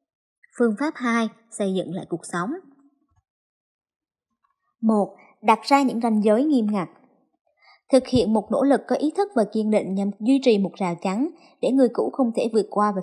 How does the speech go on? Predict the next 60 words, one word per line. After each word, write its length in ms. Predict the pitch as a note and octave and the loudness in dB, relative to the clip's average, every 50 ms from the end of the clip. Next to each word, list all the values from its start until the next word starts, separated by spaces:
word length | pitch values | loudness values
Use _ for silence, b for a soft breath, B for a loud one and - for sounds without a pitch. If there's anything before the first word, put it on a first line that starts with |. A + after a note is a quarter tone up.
| - | -4
tiếp 120 | - D4 C#4+ - | -6 -6 -4 -4
cận 220 | - F3 E3 F3+ | -4 -4 -2 -2
bạn. 300 | F3 E3 - F3 F3 F3 - _ _ _ _ _ _ _ _ _ _ _ _ _ _ _ - | -2 -2 -2 -4 -8 -10 -12 _ _ _ _ _ _ _ _ _ _ _ _ _ _ _ 0
Nếu 140 | B3+ D#4 D#4+ | 0 2 2
cả 100 | - - | 2 0
hai 240 | C4 C4 C4 B3+ B3 | 0 0 0 0 0
vẫn 140 | G#3+ - B3+ | 0 -2 -2
còn 180 | - B3 G3+ F#3+ | -2 -2 -2 0
liên 200 | G3+ G#3+ A3 A3 | 0 -2 0 0
lạc, 260 | G#3+ G3 F#3+ F3+ E3+ - _ _ _ | 0 0 0 -2 -4 -6 _ _ _
nói 160 | A3 G#3+ B3+ | -4 -4 -2
rõ 180 | B3+ - - G#3+ | -2 -2 -4 -4
với 100 | - - - | -6 -6 -2
cô 100 | A#3+ G3+ | -2 0
ấy 280 | D3+ G3 G3+ A3+ C4+ | 0 2 0 0 0
rằng 300 | C4 C4 B3 A3 G#3 G3+ | 0 0 -2 -2 -2 -2
bạn 200 | G3 - - G3 | -2 -2 -2 -2
muốn 160 | G#3 A3+ C4+ | -2 -2 -2
cắt 180 | C4 F4+ F4+ - | -2 -4 -4 -2
đứt 160 | D#4+ F#4 - | -2 0 2
liên 200 | C#4+ B3+ A#3 A3 | 2 2 2 2
lạc 160 | G#3+ G3+ F3+ E3+ - | 0 -2 -2 -4 -6
để 80 | F#3+ - - | -10 -8 -8
có 60 | B3+ C4 | -6 -4
thời 160 | - G#3+ F3 | -2 -2 -2
gian 260 | F3 F#3 F#3 F#3 F#3 F#3+ | -2 -2 -2 -2 -2 -2
bình 160 | F3+ E3+ E3 - | -4 -4 -6 -6
tâm 140 | F#3+ F#3 F3+ - | -6 -6 -6 -6
trở 120 | F3+ F3+ | -6 -4
lại. 280 | G#3+ G#3 E3+ D#3+ D#3+ - b b b b b b b - | -2 -2 -2 -2 -4 -6 b b b b b b b -6
Yêu 140 | - A3 - | -4 -2 0
cầu 160 | G#3+ F#3+ F3+ - | 0 0 0 2
cô 120 | - G3 | 0 0
ấy 300 | F3+ - F#3 F#3+ A3+ C#4 | 2 0 0 -2 -2 0
đừng 220 | C#4 C4 A#3+ A3 G3+ | 2 2 0 0 2
gọi 340 | A3 G3 G#2+ G2+ E3+ F3 F3 B B B | 2 4 4 4 2 -2 -4 B B B
hoặc 180 | _ - G3+ - - | _ -10 -8 -6 -4
nhắn 180 | G#3 G3+ C4+ C#4+ | -2 -2 -2 0
tin 160 | D#4 C#4+ C4+ | 2 2 2
cho 120 | C4+ C#4+ B3+ | 2 2 0
bạn 320 | A3+ - - A#2+ C#3+ D#3 D#3 | 0 0 -2 -4 -8 -8 -8
vì 100 | F#3+ F3 | -6 -4
bạn 180 | F3 E3 - D#3 | -4 -6 -6 -8
sẽ 120 | - D3+ - | -10 -14 -10
không 160 | - G#3 G3 F#3 | -8 -8 -6 -4
trả 140 | - - G3+ | -2 -2 0
lời. 300 | G#3 G3 F3+ E3+ D#3+ D#3+ - _ _ _ b b b b b b b b - | 0 0 0 -2 -4 -6 -10 _ _ _ b b b b b b b b -6
Bạn 120 | E3 D#3+ - | -6 -6 -6
không 160 | - A3 G3+ G#3+ | -6 -6 -4 -4
nhất 160 | B3 C#4 C#4+ - | -4 -4 -4 -2
thiết 160 | C#4 D#4 E4+ E4 | -2 -2 -2 -2
phải 100 | - - - | -6 -8 -6
thô 140 | - G#3+ G#3 | -6 -4 -2
lỗ 260 | G3+ F#3+ - - - | 0 0 0 0 -2
hay 160 | C4+ D4 C4 | -2 -2 -2
xúc 160 | A#3+ - E4 E4+ - | -2 -4 -6 -4 -4
phạm 160 | C4 - G#3+ | -4 -4 -2
người 140 | G3+ G3 - | -4 -4 -2
yêu 140 | - A3 G#3+ | -4 -4 -4
cũ 200 | - - - A#3+ | -4 -4 -6 -4